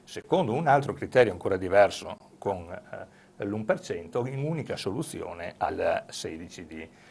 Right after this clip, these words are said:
dicembre. Quindi non è neanche detto che con l'otto di settembre avremo il quadro definitivo, perché prima dell'otto di settembre sapremo quanti altri comuni hanno,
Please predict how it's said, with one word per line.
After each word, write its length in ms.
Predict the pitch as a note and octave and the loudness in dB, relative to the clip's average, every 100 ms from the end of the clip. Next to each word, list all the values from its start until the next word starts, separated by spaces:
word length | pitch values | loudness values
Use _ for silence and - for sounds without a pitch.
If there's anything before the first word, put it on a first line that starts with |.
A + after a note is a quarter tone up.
| - - | -20 -12
dicembre. 560 | G2 - F#2+ E2 E2+ | -10 -4 -6 -4 -8
Quindi 300 | - D3+ G#2 - - C#3 - - | -4 -4 -4 -10 -14 -10 -10 -4
non 180 | D3+ - | -4 -4
è 120 | A#2+ | -6
neanche 260 | F3 - B2+ | -6 2 2
detto 320 | A#2+ A2 C#3+ | 4 2 0
che 160 | A2 G#2+ | 0 -2
con 160 | G#2+ G#2+ | -2 0
l'otto 240 | - G2 | 0 -2
di 80 | G2+ | -8
settembre 440 | - - G#2+ A#2+ | -8 -4 0 2
avremo 300 | A#2 A2+ A#2 - - - | 2 -2 -6 -12 -20 -8
il 160 | - A#2+ | -8 4
quadro 320 | C3 B2 A2+ | 10 10 8
definitivo, 600 | F2+ A2+ G2+ F#2+ D#3 F2 | -2 -6 -6 -2 -2 0
perché 240 | E2+ - | -4 -6
prima 260 | - D#3+ A2 | -4 -2 0
dell'otto 380 | F#2 B2 - E2+ | 4 4 4 -4
di 120 | A2+ | -6
settembre 540 | - - F#2+ G#2+ G3+ - - - - - | -6 -6 -6 -2 -4 -6 -20 -20 -20 -14
sapremo 720 | - A#2 A#2 B2+ C#3+ G3 - | 6 6 10 8 8 4 4
quanti 500 | - B2+ F#3 F3+ A2+ | 12 12 12 6 6
altri 340 | B2 D3 G#2+ G2 | 6 6 -2 -2
comuni 520 | G#3+ C#3+ G2+ A#2 - | -2 0 -2 -4 -4
hanno, 640 | - F#2 F2+ F#2 F#2 - | 2 2 2 -4 -4 -4